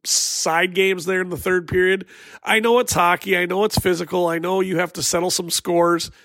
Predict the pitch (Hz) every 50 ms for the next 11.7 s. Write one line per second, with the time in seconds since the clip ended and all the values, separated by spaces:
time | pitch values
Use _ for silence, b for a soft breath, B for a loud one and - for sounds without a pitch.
0 | b b _ - 180 190 - - - 202 196 185 - 135 160 156 165 165 - 208
1 | 220 220 b b b b b b b b - 170 170 180 185 180 185 190 180 165
2 | 165 165 170 175 185 196 202 202 196 180 170 - - - 185 - - - - 185
3 | 185 180 170 165 160 165 85 160 - 185 170 - - 185 190 190 175 - 170 151
4 | 151 143 - - 196 196 202 202 196 185 160 143 - - 185 180 180 - - -
5 | 196 196 196 202 220 233 B B B B B B - 160 165 165 156 113 - -
6 | - 185 180 190 196 202 196 190 175 156 143 135 156 160 170 180 196 214 208 -
7 | 175 151 151 143 - - - - 175 180 196 196 190 185 170 - - - 160 151
8 | 165 170 190 185 - - - - 185 170 175 202 214 - - - - - b b
9 | b b b b b b b b b b - 151 - - - 165 208 208 208 202
10 | - - 196 190 196 196 175 156 151 170 165 151 - - - - - 180 170 185
11 | 196 190 - - - 180 160 - 160 160 - - - -